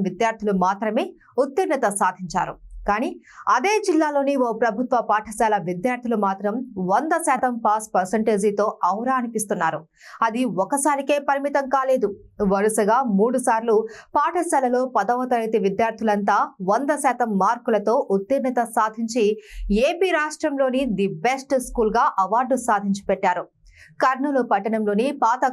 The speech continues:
కంట్రోల్ రూమ్ సమీపంలో ఉన్న మున్సిపల్ హై స్కూల్ ఆవరణలో ఉంటుంది ఈ ఏపీజే అబ్దుల్ కలాం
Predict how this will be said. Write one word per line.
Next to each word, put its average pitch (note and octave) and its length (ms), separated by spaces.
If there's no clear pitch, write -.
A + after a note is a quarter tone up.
కంట్రోల్ G#3+ 400
రూమ్ G#3+ 220
సమీపంలో A3+ 560
ఉన్న G#3 100
మున్సిపల్ E4 420
హై A#3 160
స్కూల్ B3 240
ఆవరణలో G#3 380
ఉంటుంది G3 340
ఈ - 20
ఏపీజే B3 360
అబ్దుల్ G3+ 320
కలాం A3 200